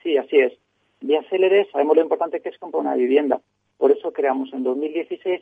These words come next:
una aplicación con la que a través de un configurador los clientes pueden ver cómo quedan los acabados y materiales de su vivienda, pudiendo elegir a través de diferentes opciones. También a través de la app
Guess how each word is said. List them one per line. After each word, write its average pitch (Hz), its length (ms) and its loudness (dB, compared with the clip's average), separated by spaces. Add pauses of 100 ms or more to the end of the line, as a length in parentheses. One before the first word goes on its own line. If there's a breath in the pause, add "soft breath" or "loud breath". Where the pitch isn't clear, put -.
una 151 200 -2
aplicación 143 580 0 (340)
con 123 160 -6
la 120 120 0
que - 100 -6
a 131 80 -4
través 131 300 -2
de 156 40 -10
un 156 80 -8
configurador 165 680 -4 (400)
los 135 220 -2
clientes 143 500 -4
pueden 160 300 0
ver 135 140 -12
cómo 156 220 -2
quedan 160 220 0
los 160 160 -6
acabados 170 460 -4
y 143 40 -14
materiales 135 520 0
de 135 120 -2
su 143 80 -10
vivienda, 123 440 0 (420)
pudiendo 131 380 2
elegir 147 340 0
a 160 80 0
través 127 300 0
de 143 80 6
diferentes 131 520 -6
opciones. 120 440 -10 (720)
También 131 340 4
a 120 80 0
través 117 340 -6
de 131 100 -6
la 143 160 2
app 147 60 -12